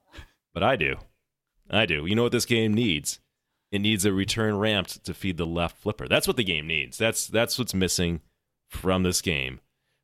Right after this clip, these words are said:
So somebody went out there and they crafted this, and it, the return ramp looks kinda nice. I think they did a nice job of it.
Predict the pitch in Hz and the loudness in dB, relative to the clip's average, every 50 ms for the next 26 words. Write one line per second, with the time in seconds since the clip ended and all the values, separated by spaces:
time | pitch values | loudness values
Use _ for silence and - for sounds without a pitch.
0 | _ - - 85 - - - 120 120 131 143 143 151 156 147 139 127 113 107 104 | _ -10 -6 -4 -2 0 0 2 2 2 2 2 2 2 2 2 2 2 2 2
1 | - 101 101 101 98 92 92 - _ - - - - 101 104 107 120 - - 143 | 2 2 2 2 2 0 0 -2 _ -16 -14 -6 0 2 2 2 2 2 0 0
2 | 139 123 104 110 107 104 101 - - - - 110 120 123 - 107 123 123 131 123 | -2 0 2 2 2 2 2 0 -2 -2 0 0 0 0 0 -2 -4 0 2 2
3 | 120 120 117 113 92 95 - 113 117 117 - - - 139 139 139 131 117 110 110 | 2 4 2 0 0 -2 -2 0 0 0 0 0 0 2 2 2 4 4 4 2
4 | 107 - 110 107 - - - 107 104 107 101 90 85 90 - - 92 85 - 98 | 2 2 0 -2 -2 -2 0 0 2 2 2 2 2 2 0 0 -2 -2 -2 -2
5 | 85 95 90 92 90 90 90 90 87 92 90 - - - 95 85 85 82 80 - | -2 0 0 0 -2 -2 0 0 0 0 -2 -2 -2 0 0 0 0 -2 -4 -6
6 | 82 80 80 78 | -4 -4 -4 -4